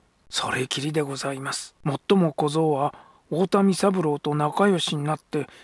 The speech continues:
それから酌をしてやったり、大声で話をしたり、笑ったり騒いだりしておりましたが、四つ前には帰った様子で。大田弥三郎は送っていかなかったのか？浪人者は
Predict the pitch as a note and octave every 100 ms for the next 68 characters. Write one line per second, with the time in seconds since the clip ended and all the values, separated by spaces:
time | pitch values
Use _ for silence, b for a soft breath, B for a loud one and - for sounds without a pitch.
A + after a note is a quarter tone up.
0 | B B B - C3 D#3+ D3+ D#3+ D#3+ -
1 | C#3 - F3 F3 - F3 E3 - E3+ D3+
2 | D3 B B _ D#3+ G#3 A3 G#3 E3 C3+
3 | D#3 E3 F3 E3+ D3+ - D3 C3+ C#3+ _
4 | - C#3 D#3+ - F#3+ E3 - C#3+ F#3+ F3+
5 | D3+ D3+ - D#3+ D3 D3+ D3 - C3+ C#3+
6 | C#3 b b b b b _ A#2 C3 F3+
7 | F#3+ F#3+ F#3+ D#3+ C#3+ D3 - - F#3 -
8 | C#3 C3 C#3 - C3+ B2+ - _ _ -
9 | _ _ _ _ _ _ B2 C3+ D#3 D#3+
10 | E3 D3 D#3+ D3+ C#3 C3 C3 C3 b b
11 | b - C#3+ - - F#3 D#3+ F#3 F3+ D3+
12 | - B2+ B2 B2+ F#3 - _ _ - -
13 | - B2+ C3 C3+ C3 C3+ C3+ C#3